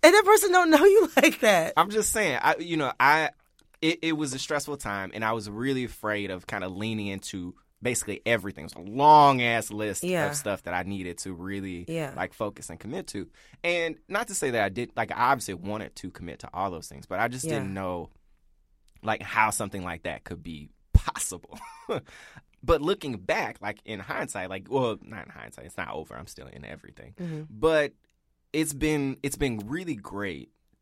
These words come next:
Speaker 2: to look at all of these extremely difficult things that are going to just keep going until, I mean, some of them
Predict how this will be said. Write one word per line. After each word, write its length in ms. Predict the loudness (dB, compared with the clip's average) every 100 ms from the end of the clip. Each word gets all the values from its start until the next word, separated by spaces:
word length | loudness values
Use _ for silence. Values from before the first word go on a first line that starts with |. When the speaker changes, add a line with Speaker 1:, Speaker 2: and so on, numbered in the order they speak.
| _ _ _ -10
Speaker 2:
to 240 | -6 -4
look 260 | -4 -6 -6
at 140 | -8 -4
all 220 | 0 2
of 80 | 0
these 220 | -6 -10
extremely 760 | -10 -10 -10 -12 -10 -8 -8 -8
difficult 560 | -10 -12 -12 -12 -12
things 500 | -14 -16 -16 -20 -20 _ -20 -20
that 460 | -6 -2 0 -2 -8 _ _ _ _ _ _ _ _ _
are 120 | -2 -2
going 340 | -4 -6 -6
to 280 | -8 -12 -12 -16 _ -14
just 240 | -12 -10
keep 240 | -12 -10 -4
going 400 | -2 -2 -8 -20 _ -10
until, 760 | -8 -4 -2 0 0 0 -4 -8 _ _ _ _ _ _ _ _ _ _ _ -6
I 60 | -4
mean, 160 | -4
some 240 | -2 0 0
of 80 | -2
them 320 | -6 -8